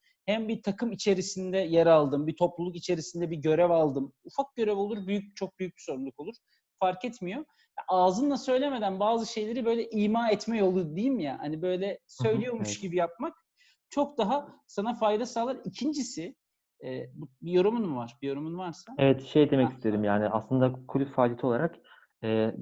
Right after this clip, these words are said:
Speaker 2: üçüncü yılımda yani bu yıl, e, s-,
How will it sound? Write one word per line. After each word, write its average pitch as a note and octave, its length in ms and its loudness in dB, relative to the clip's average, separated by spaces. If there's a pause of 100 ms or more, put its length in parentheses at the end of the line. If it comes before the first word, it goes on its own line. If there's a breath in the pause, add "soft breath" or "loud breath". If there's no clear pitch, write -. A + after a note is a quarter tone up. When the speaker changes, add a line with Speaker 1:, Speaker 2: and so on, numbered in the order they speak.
(540)
Speaker 2:
üçüncü C3 380 0
yılımda A#2 640 2
yani G#2 280 -4
bu B2 120 2
yıl, B2 220 2 (480 loud breath)
e, G#2+ 280 6 (360)
s-, - 160 -12